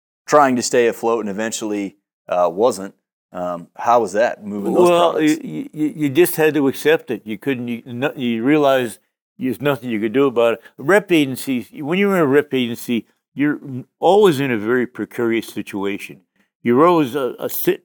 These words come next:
Speaker 2: sitting on the, on, on the fence because you never know what's gonna happen. And we had it happen several times with, with U S Repeating Arms was bought out. Uh,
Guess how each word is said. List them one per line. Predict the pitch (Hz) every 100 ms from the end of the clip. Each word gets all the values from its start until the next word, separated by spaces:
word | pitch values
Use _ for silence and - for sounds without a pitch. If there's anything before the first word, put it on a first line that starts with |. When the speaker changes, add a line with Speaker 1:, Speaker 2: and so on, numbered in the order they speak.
| -
Speaker 2:
sitting | - - 180 143
on | 131 117
the, | 101
on, | 120 123
on | 107 101
the | 104
fence | - 156 117 90 - - - - _ _
because | 143 - 143 120
you | 131
never | 160 160
know | 151 139
what's | 135 120
gonna | - 120 110
happen. | 120 120 117 101
And | 107
we | 135 131
had | 127 117
it | 107
happen | 117 117 120
several | - 120 110 110
times | 107 107 101
with, | 107 101 - - -
with | 110
U | 107 120
S | 117 -
Repeating | - 127 120 113
Arms | 123 127 117
was | 107
bought | 113 120 123
out. | 120 123 _ _ _ _ _ _ _ _ -
Uh, | 113 107